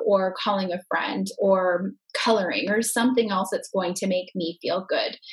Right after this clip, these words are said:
Um, a lot of us go into business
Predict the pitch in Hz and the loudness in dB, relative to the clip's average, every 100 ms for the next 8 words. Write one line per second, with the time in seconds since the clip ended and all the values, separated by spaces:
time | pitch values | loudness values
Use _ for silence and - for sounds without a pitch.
0 | - - - _ 214 202 202 196 190 - | -16 -16 -20 _ -2 0 2 0 0 -2
1 | 220 220 220 302 247 202 - 196 190 196 | 0 4 6 4 2 0 0 0 0 -2
2 | 185 190 196 233 277 | 0 0 0 4 6